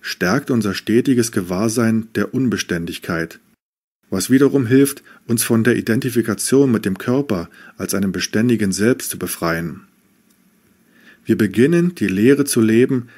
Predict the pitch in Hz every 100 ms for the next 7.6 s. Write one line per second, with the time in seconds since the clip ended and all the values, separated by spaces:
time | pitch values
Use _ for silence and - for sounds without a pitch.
0 | _ - 101 95 98 135 147 139 127 98
1 | 95 92 110 127 135 - _ _ 113 101
2 | 120 151 110 98 92 85 85 - - _
3 | _ _ _ _ _ _ _ - - -
4 | 117 156 - 117 107 107 131 147 151 143
5 | - 104 107 104 95 - 107 135 123 113
6 | 113 117 95 90 107 - 101 - 92 104
7 | 98 85 85 82 82